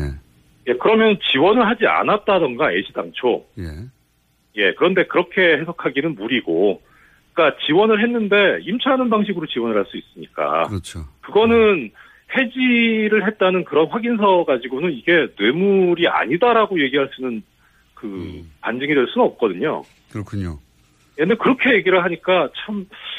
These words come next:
Speaker 2: 그것도 저도
Speaker 1: 참 듣고 있는 입장에서, 예.
Speaker 2: 음, 이게 이제 삼성 입장에서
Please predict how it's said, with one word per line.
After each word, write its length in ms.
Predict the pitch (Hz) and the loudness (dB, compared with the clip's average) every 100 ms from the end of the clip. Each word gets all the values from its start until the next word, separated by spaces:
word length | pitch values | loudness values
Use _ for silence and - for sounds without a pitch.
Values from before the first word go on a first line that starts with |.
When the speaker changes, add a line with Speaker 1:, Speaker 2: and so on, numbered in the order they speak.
| - - - - - | -12 -12 -16 -16 -14
Speaker 2:
그것도 400 | 139 180 214 208 | -8 -2 0 0
저도 220 | 165 175 | -2 0
Speaker 1:
참 0 | |
듣고 440 | 175 170 165 147 | 0 0 2 4
있는 120 | 190 185 | 4 4
입장에서, 360 | 175 160 143 98 | 2 2 0 2
예. 240 | 90 80 - | 0 0 -4
Speaker 2:
음, 360 | 95 90 87 - _ | -6 -4 -6 -10 _
이게 220 | - 151 | -6 0
이제 200 | 156 147 131 | 2 2 -2
삼성 800 | - 202 196 214 202 196 190 185 | -2 -2 2 2 4 4 4 4
입장에서 680 | 175 156 185 180 165 160 151 | 2 2 2 4 4 2 0